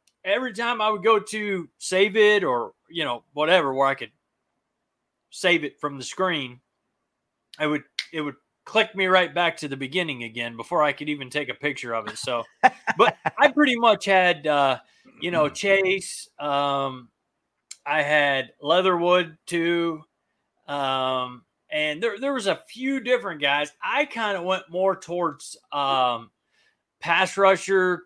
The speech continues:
Speaker 1: linebacker, even cornerback, uh, but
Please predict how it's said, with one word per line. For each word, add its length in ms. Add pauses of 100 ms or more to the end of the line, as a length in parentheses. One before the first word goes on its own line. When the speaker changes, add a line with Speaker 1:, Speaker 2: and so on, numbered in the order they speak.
(120)
Speaker 1:
linebacker, 1000
even 300
cornerback, 840 (500)
uh, 380
but 280